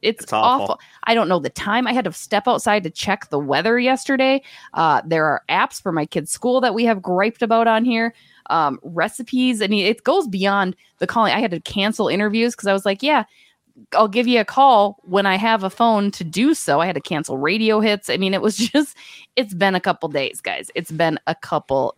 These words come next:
Speaker 1: days. I almost had to bring my laptop in to morning skate this morning to get interviews done 'cause I don't know where my old school recorder is anymore. So before I die, I'll stop taking fall selfies.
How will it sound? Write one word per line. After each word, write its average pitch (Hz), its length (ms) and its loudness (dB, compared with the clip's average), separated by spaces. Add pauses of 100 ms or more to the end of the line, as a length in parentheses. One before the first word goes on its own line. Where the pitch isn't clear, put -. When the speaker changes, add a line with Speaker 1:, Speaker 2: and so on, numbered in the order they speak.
Speaker 1:
days. 147 200 -2
I 180 40 0
almost 226 180 0
had 233 80 2
to 185 60 -4
bring 185 160 2
my 156 100 2
laptop 156 540 0
in 190 160 0
to 175 100 -4
morning 160 380 2
skate - 280 -4
this 185 200 -8
morning 180 260 0
to - 80 -6
get 156 240 -2
interviews 170 460 0
done 180 200 0
'cause 143 140 -6
I 151 80 2
don't 165 220 -2 (260)
know 135 80 -2
where 170 220 2
my 156 140 0
old 156 200 -4
school 151 200 -6
recorder 190 400 0
is 185 100 -2
anymore. 185 460 0 (880)
So 190 240 2
before 185 240 2
I 180 80 4
die, 156 340 2 (220)
I'll 170 80 -10
stop - 260 -4
taking 139 320 -4
fall 139 240 -2
selfies. - 440 -8